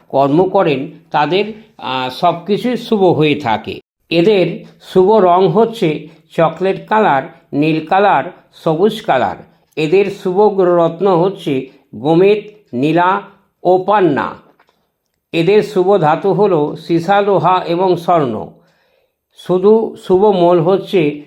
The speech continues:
শ্বেত, আহ, শ্বেত কবরী, শ্বেত চন্দন, বৃহদ্বার মূল। এদের শুভ সংখ্যা হচ্ছে তিনটি, এক, তিন, ন। আ,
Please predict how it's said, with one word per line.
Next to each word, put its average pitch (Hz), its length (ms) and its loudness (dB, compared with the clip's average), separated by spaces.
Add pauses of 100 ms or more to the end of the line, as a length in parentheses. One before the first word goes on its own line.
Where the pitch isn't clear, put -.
(100)
শ্বেত, 175 320 -2 (460)
আহ, 135 460 2
শ্বেত 190 320 -4 (100)
কবরী, 214 520 0 (180)
শ্বেত 165 380 -4
চন্দন, 196 520 0 (260)
বৃহদ্বার 165 600 0
মূল। 214 400 2 (500)
এদের 202 440 0
শুভ 175 280 -2 (500)
সংখ্যা 190 420 2
হচ্ছে 202 460 -2
তিনটি, 139 720 -2 (500)
এক, 208 480 -2 (360)
তিন, 202 440 0 (180)
ন। 147 160 -2 (1080)
আ, 123 320 0